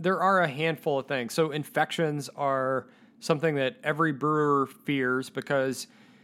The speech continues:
you know, there's a big amount of waiting around in this, and you have to wait six weeks to find out that something went wrong in the process in some cases.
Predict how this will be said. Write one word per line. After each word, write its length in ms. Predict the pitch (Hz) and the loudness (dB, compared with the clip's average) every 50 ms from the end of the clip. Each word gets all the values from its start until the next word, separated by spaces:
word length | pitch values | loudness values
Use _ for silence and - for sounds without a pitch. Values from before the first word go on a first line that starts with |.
| - _ _ _ _ _ _ _ - - - - | -20 _ _ _ _ _ _ _ -20 -20 -18 -10
you 140 | - 165 156 | -6 -4 -2
know, 160 | 143 127 120 | 0 0 0
there's 240 | 120 135 147 139 120 | 0 0 0 0 0
a 60 | 139 | -4
big 500 | 123 - - 180 185 185 175 160 147 - - _ - | -8 -8 -4 -2 -2 0 -2 -4 -6 -12 -20 _ -12
amount 340 | 135 139 139 147 147 147 143 | -8 -6 -4 -2 0 0 -2
of 260 | 123 110 120 120 117 | -2 -6 -8 -12 -6
waiting 300 | 127 147 151 147 147 135 | -2 -2 0 0 0 -2
around 340 | 131 123 123 127 127 127 127 | -2 0 0 0 0 0 0
in 100 | 123 117 | -2 -4
this, 260 | 113 113 113 - - | -4 -6 -6 -6 -6
and 100 | 135 131 | -6 -6
you 100 | 147 147 | -6 -4
have 180 | 151 180 170 - | -2 -4 -4 -4
to 80 | - 147 | -4 -6
wait 420 | 127 143 156 156 151 120 - - | -4 -2 -2 -2 -2 -4 -8 -10
six 400 | - - - 170 165 - - - | -10 -8 -4 -2 -4 -4 -4 -8
weeks 300 | 151 156 147 135 - - | -6 -6 -6 -6 -8 -10
to 80 | - 123 | -12 -8
find 260 | - 143 139 135 131 | -4 -4 -2 0 0
out 160 | 131 131 127 | -2 -2 -2
that 140 | - 110 101 | -6 -12 -10
something 420 | - - 147 139 131 - 143 135 | -8 -6 -6 -6 -4 -4 -6 -4
went 160 | 131 131 127 113 | -4 -4 -4 -4
wrong 240 | 131 135 131 131 131 | -4 -2 -2 -2 -4
in 60 | 120 | -6
the 80 | 113 - | -8 -6
process 500 | - - 143 143 139 - 151 139 - - | -2 0 2 2 0 0 -4 -6 -6 -8
in 80 | 123 | -10
some 200 | - - 127 120 - | -8 -8 -8 -8 -8
cases. 480 | - 127 123 117 - 127 120 110 - | -8 -8 -8 -8 -6 -8 -8 -8 -10